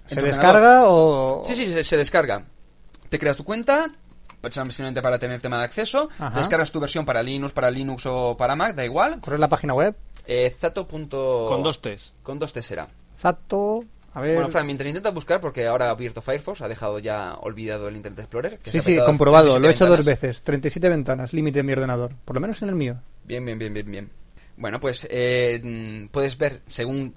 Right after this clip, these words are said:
Speaker 1: donde estés, el país en el que estés, porque está en prueba en unos cuantos países, podrás ver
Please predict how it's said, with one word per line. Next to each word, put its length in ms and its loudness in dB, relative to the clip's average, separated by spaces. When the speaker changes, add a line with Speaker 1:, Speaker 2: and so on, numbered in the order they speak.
Speaker 1:
donde 260 -6
estés, 240 -4
el 80 -8
país 160 -10
en 80 -6
el 80 -8
que 60 -10
estés, 220 -10
porque 160 -14
está 140 -12
en 120 -12
prueba 200 -8
en 40 -10
unos 100 -14
cuantos 220 -12
países, 420 -4
podrás 320 -4
ver 220 0